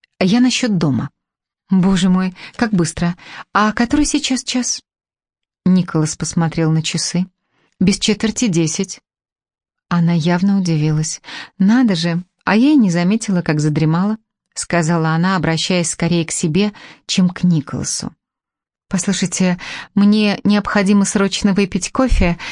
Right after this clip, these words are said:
Не составите компанию?» Николас проследовал за ней в дом, и она, шагая чуть-чуть впереди, привела его на кухню. Он изо всех сил попытался скрыть свою инстинктивную неприязнь.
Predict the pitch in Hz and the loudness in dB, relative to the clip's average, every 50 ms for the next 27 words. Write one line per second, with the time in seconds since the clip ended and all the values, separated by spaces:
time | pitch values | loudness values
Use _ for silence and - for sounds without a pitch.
0 | - - - 214 220 220 - 240 226 - - 320 302 294 - 185 - 180 170 160 | -14 -4 0 2 2 2 2 0 -4 0 0 0 0 0 -2 -2 0 0 0 2
1 | - 175 170 165 165 165 175 _ _ _ _ _ _ _ _ _ _ _ _ _ | 0 0 0 2 0 -2 -4 _ _ _ _ _ _ _ _ _ _ _ _ _
2 | _ _ _ _ _ _ - - 175 180 185 180 180 - 175 165 170 160 - - | _ _ _ _ _ _ 0 2 4 4 4 2 2 0 0 0 0 -2 -4 -6
3 | - - _ _ _ _ _ - 180 185 180 180 - - 180 180 180 160 165 156 | -8 -10 _ _ _ _ _ -2 0 0 0 0 -2 -2 0 0 2 0 0 0
4 | 165 165 160 - - _ - 160 156 175 175 165 165 165 165 151 147 147 180 220 | 0 0 0 -2 -6 _ -6 -2 0 0 2 2 2 0 0 -2 -2 0 0 2
5 | 240 240 233 - - - - - - - 190 214 226 269 269 262 - 226 202 196 | 2 0 -2 -4 -8 -14 -14 -14 -4 0 2 4 4 4 2 2 0 -2 0 0
6 | 208 208 202 202 - - - 320 302 311 - - - 202 185 - - - - 170 | 2 0 0 -2 -4 -4 -2 -2 -2 -2 -4 -4 -4 -4 -4 -6 -8 -6 -2 0
7 | 160 165 165 160 240 269 269 - _ _ _ _ _ _ _ _ - - 185 180 | 0 0 0 2 0 0 -2 -4 _ _ _ _ _ _ _ _ -4 -2 0 0
8 | 165 165 160 170 170 156 156 143 135 131 - - - - - - - - - _ | 2 2 0 0 0 0 0 0 -2 -2 -6 -12 -14 -12 -12 -12 -12 -12 -14 _
9 | _ _ _ _ _ _ _ _ _ _ _ _ - - 170 175 175 156 165 165 | _ _ _ _ _ _ _ _ _ _ _ _ -4 0 0 2 2 2 0 -2
10 | 160 - - 202 196 - - - - 208 185 160 156 - 151 - 165 156 - 180 | -2 -2 -4 -4 -4 -4 -6 -2 0 0 0 0 -2 -4 -4 -4 -6 -4 -2 0
11 | 185 175 156 - - 156 - - - - - 180 185 185 180 180 - - - 151 | 0 0 0 -2 -4 -4 -6 -6 -8 -6 -2 0 0 0 0 -2 -6 -6 -2 0
12 | 160 160 165 170 170 160 - - - - - - _ - 196 196 185 160 - - | 0 2 2 2 0 -2 -4 -10 -20 -20 -20 -20 _ 0 2 2 2 2 -2 -2
13 | - 180 180 180 - - - 202 190 170 175 170 165 165 160 156 - - 160 147 | 0 0 0 0 -2 -2 0 0 2 2 2 2 2 2 0 0 -2 -2 0 0
14 | 139 127 120 117 - - - - | 0 0 -2 -2 -4 -6 -8 -8